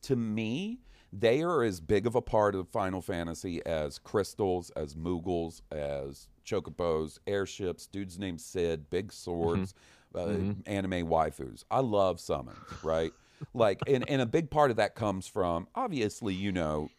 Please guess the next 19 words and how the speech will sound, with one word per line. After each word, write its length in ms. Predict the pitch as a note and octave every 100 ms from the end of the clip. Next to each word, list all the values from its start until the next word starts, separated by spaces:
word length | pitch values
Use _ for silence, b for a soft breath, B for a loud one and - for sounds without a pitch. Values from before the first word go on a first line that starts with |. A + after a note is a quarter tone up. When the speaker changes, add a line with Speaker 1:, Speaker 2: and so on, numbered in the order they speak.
| -
Speaker 1:
uh, 160 | E2+ D2
six 680 | - G2+ F2+ - - - _
and 200 | F#2 E2+
four. 560 | - B2+ A#2+ D#2 D#2 F2+ B B B _
Speaker 2:
Seven, 560 | - A#2 A2 F#2 E2+
man. 240 | F2 F2 E2+
Seven 520 | E2+ - A2 C3+ A#2+
Speaker 1:
Seven 80 | F2+
Speaker 2:
was 180 | F#2 F2
the 100 | F#2+
one. 180 | F2
Speaker 1:
Seven 360 | A2 G2+ A2+ G#2+
was 140 | G#2 -
the 160 | A2
Speaker 2:
<laughs> 60 | G#2+
Speaker 1:
one, 400 | F#3+ A2+ D#2+ D#2
man. 380 | D#2 D2 D2+ F#2 b b b _
And 200 | F3+ F3+
then, 440 | G3 G#3 G3 F#3+